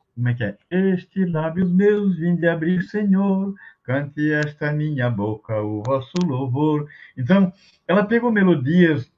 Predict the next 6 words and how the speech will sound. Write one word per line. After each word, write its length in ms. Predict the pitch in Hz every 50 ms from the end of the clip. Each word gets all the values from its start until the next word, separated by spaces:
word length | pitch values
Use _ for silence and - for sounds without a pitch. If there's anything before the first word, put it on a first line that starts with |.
| _ _ -
do 180 | 120 131 147
Nordeste 600 | 147 147 147 139 104 107 110 113 113 117 - -
brasileiro, 960 | 101 98 104 95 - 107 92 95 123 160 175 175 170 160 160 156 156 151 151 - _ _ _ _ _
de 180 | - 110 117 120
Goiás, 1040 | 113 110 104 98 98 113 135 151 165 165 160 160 156 156 151 160 151 151 - _ _ _ _ _ _ _ _
é, 760 | - 117 117 117 117 113 113 113 110 107 107 104 101 95 92